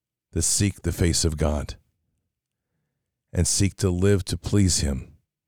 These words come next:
in all things we do. Let us pray. Father, forgive us this evening as we come before you for any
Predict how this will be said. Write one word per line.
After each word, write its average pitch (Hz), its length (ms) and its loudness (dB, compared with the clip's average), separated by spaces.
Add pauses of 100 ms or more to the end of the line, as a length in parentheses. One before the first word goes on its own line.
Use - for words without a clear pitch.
(1160)
in 92 160 -2
all 92 240 0
things 69 340 -4
we 78 120 2
do. 67 260 -6 (1700)
Let 80 120 -2
us 80 120 -4
pray. - 280 -8 (3500)
Father, 92 440 4
forgive 104 320 0
us - 260 -4 (300)
this - 160 -4
evening 87 260 2
as 78 140 -2
we 76 100 -2
come 82 220 -2
before 78 380 -2
you 69 180 -6
for 80 220 -8
any 80 260 -4